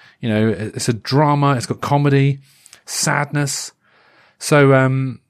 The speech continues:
I was like, "Right, this, this is the Monday, I'm on the next stop." So I pressed the bell. I thought, "What is this?" I tried to, in my head, like, "What's the word gonna be? Like, what is it gonna be? A fr-, is it gonna be a rude door being and all that kind of stuff?"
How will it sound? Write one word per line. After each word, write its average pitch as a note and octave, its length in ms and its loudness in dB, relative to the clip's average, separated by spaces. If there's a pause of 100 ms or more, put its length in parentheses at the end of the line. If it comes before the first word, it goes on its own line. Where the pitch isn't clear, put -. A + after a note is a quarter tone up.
(680)
I A#2+ 60 -8
was - 100 -6
like, A#2+ 100 -2
"Right, B2+ 240 2 (960)
this, - 200 -10
this - 220 -12
is A2+ 120 -6
the - 100 -8
Monday, A#2+ 400 0
I'm B2 80 -4
on C3 140 4
the C3+ 60 4
next C3+ 200 -2
stop." - 400 -2 (960)
So - 120 -20
I - 20 -18
pressed - 200 -14
the - 60 -16
bell. F#2 220 -6
I - 20 -6
thought, F#2+ 180 -8
"What A2+ 220 -2
is B2 80 0
this?" A#2+ 160 0
I A2 100 -2
tried A2 260 -2
to, - 60 -10
in A#2 80 -2
my G2+ 100 -2
head, F#2 160 -8
like, F#2 100 -10
"What's G#2+ 240 -2
the - 100 -8
word G2 260 -2
gonna F#2+ 160 -2
be? G2+ 240 0
Like, F#2+ 120 0
what G#2 200 -2
is G#2+ 80 -2
it G#2+ 40 -2
gonna A2 100 0
be? G2 80 2
A F2+ 40 0
fr-, - 180 -6
is B2+ 140 0
it - 20 -4
gonna B2 160 2
be A2 60 4
a G#2+ 40 4
rude G#2+ 340 2
door B2+ 220 4
being B2 180 0
and A2 100 2
all A2+ 80 4
that B2+ 140 0
kind B2+ 140 -2
of A#2 80 -2
stuff?" B2+ 380 -2